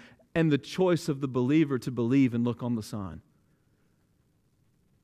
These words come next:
You can try to reconcile it. Smart people have tried since the beginning of time, but just know this.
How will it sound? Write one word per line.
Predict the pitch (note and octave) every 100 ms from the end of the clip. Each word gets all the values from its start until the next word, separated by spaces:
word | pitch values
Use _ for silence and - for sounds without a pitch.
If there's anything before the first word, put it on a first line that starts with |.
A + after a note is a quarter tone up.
| -
You | C3 G3+
can | D4+
try | - G#3+
to | D3+
reconcile | C3+ A#3+ B3 F#3+ F3+ D#3+ A3
it. | A#3
Smart | E3+ F#3 A3+ A#3
people | - A3+ A3 F#3
have | D3+
tried | - F3+ F#3+ F#3+ F#3
since | F#3 C3+ -
the | C3+
beginning | B2+ B2+ D#3 D#3+
of | D3
time, | - A#2 G#2+ G#2+
but | G#2 A#2
just | D3 D3+
know | D#3 C3+
this. | A2 E2 - -